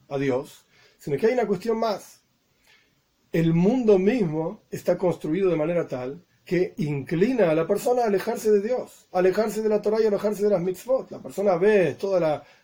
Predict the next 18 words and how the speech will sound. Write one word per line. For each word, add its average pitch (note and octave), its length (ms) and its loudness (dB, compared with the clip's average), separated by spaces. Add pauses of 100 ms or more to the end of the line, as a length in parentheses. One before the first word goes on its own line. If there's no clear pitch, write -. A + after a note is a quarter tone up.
abundancia F#3 680 0
que F#3 180 2
hay, D#3 280 0
todas D#3+ 220 -4
las D3+ 120 -6
cosas D#3 260 -8
placenteras G#3+ 580 2
que A3 120 0
hay A3 60 4
en G#3+ 100 6
el G#3 60 6
mundo, G#3 260 4
etcétera, G3 340 2
y E3+ 80 -4
esto A3+ 240 -4
no G#3 100 0
es B3 100 -2
conductivo F3 1160 -2